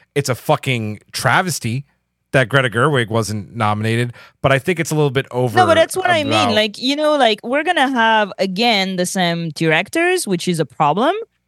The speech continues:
Speaker 2: Because let's be honest, they're not gonna take, like, a director out of the, you know, look what happened with the Marvels. Um, what's her name, the
Speaker 1: Ugh.
Speaker 2: director?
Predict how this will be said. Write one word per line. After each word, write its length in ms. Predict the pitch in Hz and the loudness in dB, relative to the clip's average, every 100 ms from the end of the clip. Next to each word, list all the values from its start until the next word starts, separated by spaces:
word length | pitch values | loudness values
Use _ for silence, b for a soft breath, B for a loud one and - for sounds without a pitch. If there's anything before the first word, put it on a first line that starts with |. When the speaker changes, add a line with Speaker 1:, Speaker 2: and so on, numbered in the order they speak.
| _ - | _ 0
Speaker 2:
Because 220 | 415 415 | 2 4
let's 180 | 494 - | 2 2
be 120 | 370 | 0
honest, 320 | 226 180 180 | 2 0 -4
they're 100 | 311 | -4
not 200 | 466 480 | 0 0
gonna 180 | 254 220 | 0 -2
take, 260 | 220 220 202 | 0 0 2
like, 260 | 170 160 - | 0 0 0
a 60 | 185 | 0
director 440 | 196 190 202 185 - | 0 0 2 0 2
out 320 | 180 185 180 | 2 0 0
of 180 | 175 - | -6 -2
the, 420 | 165 156 156 127 - | 0 2 0 -2 -6
you 120 | 190 | -4
know, 140 | 170 - | -2 -2
look 240 | 277 - 466 | 0 0 2
what 100 | 453 | 2
happened 280 | 403 359 339 | 2 -2 -2
with 80 | |
the 80 | 311 | 0
Marvels. 520 | 294 302 226 135 - - b b b | 2 2 2 -2 -4 -10 b b b
Um, 380 | 214 220 214 208 | 2 4 0 -2
what's 260 | 220 254 | 0 0
her 100 | 277 | 0
name, 200 | 202 156 | 0 0
the 60 | 160 | 0
Speaker 1:
Ugh. 40 | |
Speaker 2:
director? 460 | 165 151 147 180 | 2 0 0 -2